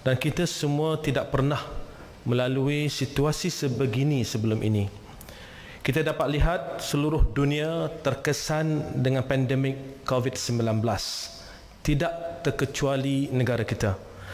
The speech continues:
Pandemik covid sembilan belas memberi kesan yang cukup mendalam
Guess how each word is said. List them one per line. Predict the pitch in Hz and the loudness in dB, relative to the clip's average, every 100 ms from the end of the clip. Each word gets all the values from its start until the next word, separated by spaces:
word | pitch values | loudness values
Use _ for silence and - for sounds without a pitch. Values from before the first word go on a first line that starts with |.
| - - - | -12 -14 -6
Pandemik | - 165 170 202 208 | 0 2 2 0 0
covid | 175 175 | 0 0
sembilan | 156 156 147 143 | 0 0 2 0
belas | 165 170 - - | 0 -2 -4 -2
memberi | 143 139 143 143 | 0 2 0 0
kesan | 139 - - 147 160 165 160 - | -2 -2 -2 0 0 0 -2 -2
yang | 135 135 - - | 0 0 0 -2
cukup | 156 - - 185 185 - | -2 -2 0 0 0 0
mendalam | 139 135 143 143 127 104 | 2 4 2 2 0 -2